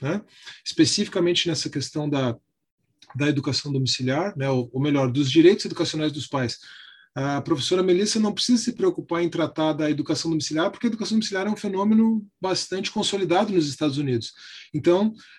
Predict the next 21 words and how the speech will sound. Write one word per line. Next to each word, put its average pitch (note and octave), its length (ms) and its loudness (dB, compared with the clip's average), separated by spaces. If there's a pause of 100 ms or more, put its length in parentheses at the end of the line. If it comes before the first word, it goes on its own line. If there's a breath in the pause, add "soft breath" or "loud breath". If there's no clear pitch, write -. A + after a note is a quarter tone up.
(120)
é, D3+ 280 2
o, C#3+ 280 -4
a, C3 520 -2
as C3+ 160 -2
preocupações F#3 640 2
dela F3 260 4
são G#3 240 -4
de F3 140 0
outra G#3 400 4
ordem, E3+ 600 0
de B2+ 120 0
outra F#3 260 -2
natureza, F3+ 760 0
ainda E3+ 360 -2
que A3 360 2
elas F3 600 -4
sirvam G#3 480 0
para D3+ 140 -6
a D3+ 60 -2
educação D3 360 -8
domiciliar. D3 520 -2